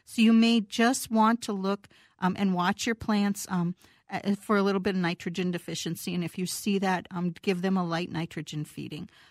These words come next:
Um, uh, if you're, if you're, if this is your veggie garden, I would not do that kind of, kind of, um, mulch in your veggie garden. It can break into the soil too easily,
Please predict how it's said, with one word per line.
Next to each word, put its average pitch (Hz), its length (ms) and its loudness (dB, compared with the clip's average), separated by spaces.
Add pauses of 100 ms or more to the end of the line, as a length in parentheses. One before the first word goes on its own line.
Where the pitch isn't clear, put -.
(100)
Um, 165 320 0
uh, 175 180 -2 (320)
if - 200 -2
you're, 220 160 4
if 214 180 2
you're, 226 160 2
if 208 220 0
this 233 220 0
is 220 120 -4
your 226 160 4
veggie 190 360 -2
garden, 185 260 2
I 170 40 0
would 170 160 0
not 180 300 2
do 202 140 -2
that 175 160 0
kind 180 220 -2
of, 160 200 -8 (140)
kind 165 260 -2
of, 151 180 -4
um, 156 180 -6
mulch 147 280 -6
in 170 80 -4
your 151 140 -4
veggie 151 260 -10
garden. 143 220 -4
It 156 100 -6
can 170 180 -2
break 160 300 -4
into 156 180 -8
the 165 120 -8
soil 151 240 -8
too - 260 -14
easily, - 420 -14